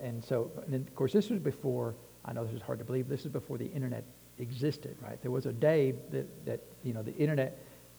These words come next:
uh, is not eternal, right? It had a beginning, right? And so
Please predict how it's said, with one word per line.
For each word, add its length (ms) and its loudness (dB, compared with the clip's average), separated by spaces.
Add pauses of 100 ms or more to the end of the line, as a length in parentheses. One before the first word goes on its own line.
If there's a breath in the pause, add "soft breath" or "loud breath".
(120)
uh, 60 -4 (100)
is 200 6
not 160 4
eternal, 440 0
right? 280 -6
It 80 -4
had 200 -2
a 40 0
beginning, 480 6
right? 220 -6 (100)
And 160 -6
so 260 -2